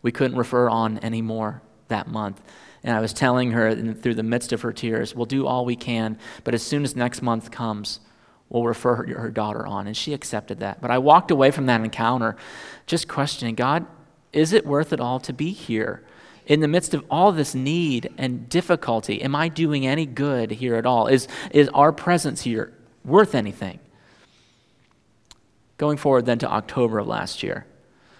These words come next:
I was sitting in that same church, in that same mango plantation, and I saw something incredible. You see, there had been, just been a Global Partners Health Network team coming to do medical team, medical work in that village.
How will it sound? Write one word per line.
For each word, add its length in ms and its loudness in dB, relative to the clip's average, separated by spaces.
I 80 2
was 100 2
sitting 240 2
in 80 0
that 140 2
same 300 0
church, 440 -4
in 120 -10
that 140 -4
same 360 2
mango 340 2
plantation, 760 -6
and 120 0
I 80 2
saw 260 0
something 340 -6
incredible. 520 -8
You 80 2
see, 260 8
there 220 8
had 180 4
been, 400 2
just 220 2
been 100 2
a 80 2
Global 300 2
Partners 340 2
Health 260 2
Network 360 -2
team 320 -4
coming 760 0
to 220 2
do 380 2
medical 480 2
team, 300 -4
medical 360 2
work 300 2
in 160 -2
that 220 2
village. 520 2